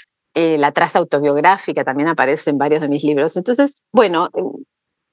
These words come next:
en mi caso fue fuerte esa infancia y esa adolescencia patagónica,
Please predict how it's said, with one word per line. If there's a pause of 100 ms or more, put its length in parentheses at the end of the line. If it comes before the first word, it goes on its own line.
en
mi
caso
fue
fuerte
esa
infancia
y
esa
adolescencia
patagónica,